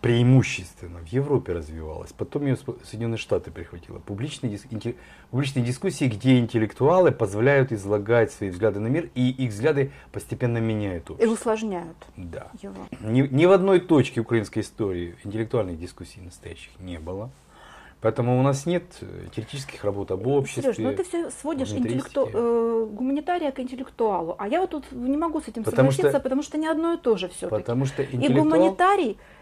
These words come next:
Speaker 2: и интеллектуал – это, м, как бы сопри-, со-, соприкасающиеся и пересекающиеся
Speaker 1: Оленька,
Speaker 2: части некоторого
Speaker 1: гуманитарий
Speaker 2: большого
Speaker 1: это предметная
Speaker 2: иного.
Speaker 1: позиция. Гуманитарий противостоит в своей предметности естественнику. А интеллектуал – это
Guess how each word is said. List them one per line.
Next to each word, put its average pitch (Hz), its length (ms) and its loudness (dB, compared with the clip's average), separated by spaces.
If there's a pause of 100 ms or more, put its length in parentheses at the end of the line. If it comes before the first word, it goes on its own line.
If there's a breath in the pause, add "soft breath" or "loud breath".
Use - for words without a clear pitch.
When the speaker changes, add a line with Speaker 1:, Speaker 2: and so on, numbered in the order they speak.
Speaker 2:
и 277 240 0
интеллектуал – 311 640 0
это, 269 340 0 (360 loud breath)
м, - 540 -14 (180)
как 254 160 0
бы 254 120 -2
сопри-, - 380 -4
со-, - 220 -2
соприкасающиеся 285 1080 0
и 233 40 -4
пересекающиеся 247 880 0
Speaker 1:
Оленька, 247 180 0
Speaker 2:
части 370 320 0
некоторого 269 540 2
Speaker 1:
гуманитарий 208 600 6
Speaker 2:
большого 156 100 -4
Speaker 1:
это 160 220 6
предметная 156 720 6
Speaker 2:
иного. 170 160 2
Speaker 1:
позиция. 87 340 -4
Гуманитарий 143 520 4
противостоит 131 580 0
в - 100 -16
своей 131 180 4
предметности 135 640 -4
естественнику. 104 840 -6 (380 loud breath)
А 117 120 -2
интеллектуал – 147 720 2
это 180 480 4